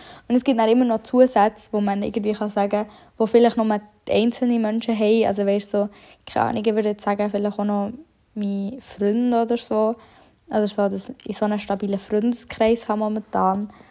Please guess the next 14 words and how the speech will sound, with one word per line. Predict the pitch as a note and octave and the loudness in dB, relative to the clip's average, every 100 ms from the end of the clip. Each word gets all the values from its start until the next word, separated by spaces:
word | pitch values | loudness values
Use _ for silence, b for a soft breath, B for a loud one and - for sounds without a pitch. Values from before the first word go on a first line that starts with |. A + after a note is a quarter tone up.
| B B | B B
Aber, | - G#3 G3+ G#3 G3+ b b b b b _ _ _ _ _ _ - | 2 4 4 2 0 b b b b b _ _ _ _ _ _ 0
ähm, | G#3+ G#3 G3+ A3 _ _ _ _ _ _ | 2 2 0 -6 _ _ _ _ _ _
keine | - - G#3 | -4 2 4
Ahnung, | G#3 G#3 G3+ | 4 0 -2
irgendwie | G#3 G#3 G3+ G#3+ | -2 -2 -2 -4
so, | G#3 G#3 | 0 -2
das | A3 G#3+ | -2 -6
ist | G3+ | -6
so | F3+ | -8
das | - - | -10 -6
Grundding, | - A3+ B3 C#4 - A3+ C4 B3 | 2 4 4 2 0 2 2 2
wo | G3+ | 0
man | G3+ | 0
eigentlich | - G#3+ A#3+ A#3 | 0 0 0 0